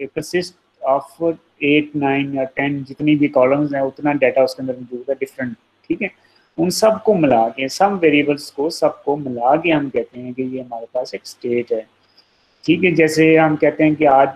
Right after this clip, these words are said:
जो ना, आज का weather rainy है, ठीक है, तो rainy से क्या मुराद है? अ, क्या ये एक single atomic होगी या, अ, फैक्टर representation होगी? rainy को हम, अ, क्या कर सकते हैं,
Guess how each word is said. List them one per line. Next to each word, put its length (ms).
जो 380
ना, 240
आज 340
का 260
weather 320
rainy 360
है, 140
ठीक 200
है, 80
तो 120
rainy 360
से 180
क्या 220
मुराद 340
है? 180
अ, 340
क्या 320
ये 300
एक 160
single 360
atomic 380
होगी 480
या, 120
अ, 200
फैक्टर 580
representation 580
होगी? 220
rainy 380
को 160
हम, 440
अ, 60
क्या 280
कर 100
सकते 300
हैं, 240